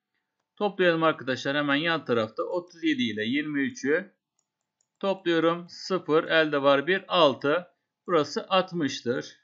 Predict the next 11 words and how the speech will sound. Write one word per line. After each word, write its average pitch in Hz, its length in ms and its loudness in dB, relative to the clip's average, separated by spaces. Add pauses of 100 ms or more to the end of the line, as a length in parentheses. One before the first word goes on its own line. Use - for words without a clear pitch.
(680)
Altmış 233 400 -2
ile 175 180 2
bu 208 60 -4
sayıyı 185 300 2
toplamış, 180 500 -2
yetmiş 196 360 -4
dört 165 180 2
olmuş. 135 320 -2
O 196 100 -2
zaman 131 300 2
ben 139 420 2